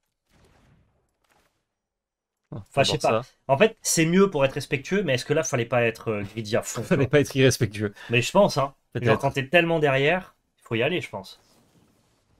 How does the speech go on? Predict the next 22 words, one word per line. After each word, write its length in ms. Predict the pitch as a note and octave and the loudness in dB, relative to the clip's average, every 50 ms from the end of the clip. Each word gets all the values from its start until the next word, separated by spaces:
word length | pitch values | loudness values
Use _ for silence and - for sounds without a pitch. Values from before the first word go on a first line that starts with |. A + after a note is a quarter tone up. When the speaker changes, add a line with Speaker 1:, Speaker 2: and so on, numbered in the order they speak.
| _ _ _ _ _ _ _ _ _ _ _ _ _ _ _ | _ _ _ _ _ _ _ _ _ _ _ _ _ _ _
Speaker 2:
Mec, 200 | - G#2 F#2+ - | -18 -18 -16 -14
il 60 | - G2 | -12 -12
avait 100 | F#2+ G#2 | -12 -12
que 140 | - - | -10 -10
dalle. 0 | |
Speaker 1:
Impulse. 400 | G#2+ - F#2 F2+ - - - - _ _ _ _ _ _ _ _ _ _ _ _ _ _ _ _ - | -10 -8 -8 -10 -12 -14 -16 -18 _ _ _ _ _ _ _ _ _ _ _ _ _ _ _ _ -18
Après, 240 | - - - - G2 | -18 -16 -14 -12 -10
avec 180 | F#2+ G2 G2+ | -10 -8 -6
Impulse, 380 | G#2+ G2 F#2 A2 A2 G#2 - - | -8 -6 -6 -6 -8 -8 -8 -8
euh, 200 | G#2 F#2+ F#2+ G2+ G2+ - | -8 -8 -8 -10 -12 -14
Speaker 2:
Mec, 260 | G2+ G2+ A2+ A#2 - | -16 -18 -18 -16 -14
il 60 | G#2 | -14
avait 220 | G2 F#2 G2 F#2+ _ | -14 -14 -16 -18 _
que 140 | - - - | -16 -14 -12
dalle. 380 | C3+ B2+ A#2 G#2 G2 F#2 F#2+ F#2+ _ _ _ _ _ _ _ _ - | -12 -10 -10 -10 -10 -10 -12 -16 _ _ _ _ _ _ _ _ -12
Là, 120 | G#2+ G#2+ | -10 -8
il 60 | A2 G2+ | -8 -8
a 20 | |
quatre 240 | - - A#2+ A2+ - | -8 -8 -10 -8 -8
landes 180 | - G2+ G2 | -10 -12 -12
sur 140 | G2 - G2 | -14 -16 -16
Impulse. 400 | F#2+ G2 G2 - - - _ _ | -16 -16 -16 -18 -20 -20 _ _